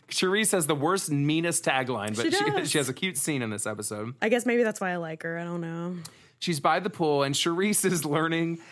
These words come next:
Speaker 1: how to swim. 'Cause, you know, she's about to turn fifty, and they say water is a sign of new beginnings.
Speaker 2: Right.
Speaker 1: So she invites, like, a very attractive little swim coach over, an older
Speaker 2: Yeah,
Speaker 1: gentleman.
Speaker 2: he was cute.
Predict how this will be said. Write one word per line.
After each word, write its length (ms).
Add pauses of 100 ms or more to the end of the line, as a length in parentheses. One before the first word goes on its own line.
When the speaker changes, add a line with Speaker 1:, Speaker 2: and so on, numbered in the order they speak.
(160)
Speaker 1:
how 200
to 80
swim. 920 (680)
'Cause, 300 (320)
you 80
know, 80
she's 220
about 200
to 60
turn 240
fifty, 680
and 120
they 100
say 180
water 460
is 140
a 40
sign 360
of 80
new 240
beginnings. 600
Speaker 2:
Right. 300 (1040)
Speaker 1:
So 180
she 180
invites, 460
like, 360
a 60 (140)
very 140 (240)
attractive 1000 (380)
little 320
swim 280
coach 300
over, 260
an 80
older 200
Speaker 2:
Yeah, 60
Speaker 1:
gentleman. 440
Speaker 2:
he 100
was 100
cute. 280